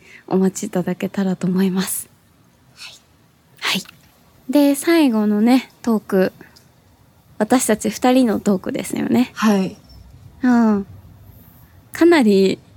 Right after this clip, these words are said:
Speaker 1: でかい話をしたよね、
Speaker 2: <laughs>
Speaker 1: 最初。大丈夫とは何なのかっていう
Speaker 2: ねえ。
Speaker 1: 話をしたんですけど、
Speaker 2: うん。
Speaker 1: なんか、すっき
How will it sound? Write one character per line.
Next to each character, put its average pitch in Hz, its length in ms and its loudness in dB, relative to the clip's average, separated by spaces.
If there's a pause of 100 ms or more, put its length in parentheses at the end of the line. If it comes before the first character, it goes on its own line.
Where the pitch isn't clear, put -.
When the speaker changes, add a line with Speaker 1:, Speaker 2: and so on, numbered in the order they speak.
(220)
Speaker 1:
で 214 120 4
か 339 180 2
い 320 80 6
話 220 500 2
を 185 80 4
し 185 360 2
た - 100 2
よ 311 40 6
ね、 - 300 4
Speaker 2:
<laughs> - 20 -6
Speaker 1:
最 370 320 4
初。 262 340 0 (800)
大 320 360 4
丈 392 240 4
夫 214 180 4
と 196 160 2
は 175 120 2
何 240 300 4
な 208 120 4
の 170 140 2
か 165 160 -4
っ - 20 -2
て - 240 -8
い 175 220 4
う - 40 0 (520)
Speaker 2:
ね 254 460 6
え。 - 20 6
Speaker 1:
話 233 420 4
を 202 140 2
し 220 100 -4
た 233 180 0
ん 247 80 0
で 214 140 0
す - 100 -14
け 190 140 -2
ど、 208 460 0 (200)
Speaker 2:
う 190 60 0
ん。 185 340 0 (1120)
Speaker 1:
な 302 120 2
ん 330 120 2
か、 214 400 -2 (1900)
す - 180 -2
っ - 20 -8
き - 180 -16